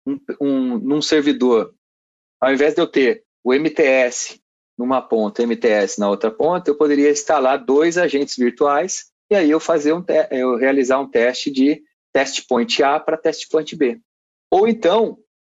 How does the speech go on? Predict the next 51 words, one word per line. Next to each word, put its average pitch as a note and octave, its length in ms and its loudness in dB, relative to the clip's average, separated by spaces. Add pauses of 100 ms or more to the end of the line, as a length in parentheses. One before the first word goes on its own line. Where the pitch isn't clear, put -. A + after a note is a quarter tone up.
(120)
isso C3 180 -2
que E3 100 0
é D#3+ 40 4
um D#3 120 0
ponto C#3+ 360 -2
legal A#2+ 340 2
dessa A2 280 -2
plataforma G2+ 560 -4
Fusion, D#3+ 480 -4
eu C#3+ 100 2
posso D#3+ 380 -2
manter D3+ 540 0
esses F#3 280 -2
dois D3 240 2
M C#3 220 -2
T B2 100 0
S C3 640 0 (960)
e C3+ 80 -2
eu E3+ 140 2
me F#3+ 240 2
registrar F#3+ 1000 0 (120)
a C3+ 120 0
esse C3 200 -4
servidor B2+ 680 0 (200)
como E3+ 580 0
um F3 140 -2
agente D#3 720 -2 (120)
virtualizado. F3 760 0 (600)
Então, F3+ 280 0
o F3 120 0
meu F#3+ 260 4
hardware D#3+ 500 0
dedicado, A2+ 560 -2
que - 100 -20
vai A#2+ 140 0
ser C3+ 220 -2
um C#3 100 0
M A2+ 160 2
T A2 160 2
S, F#3 260 0
ele D#3+ 120 -2
vai D3 200 0
se C3+ 140 -6
registrar D#3+ 720 -2
a G3 100 2
esse - 180 -4
servidor A#2 480 0
que A#2+ 80 -4
eu A#2 60 -2
tô A#2+ 100 -2
controlando, D3+ 640 -2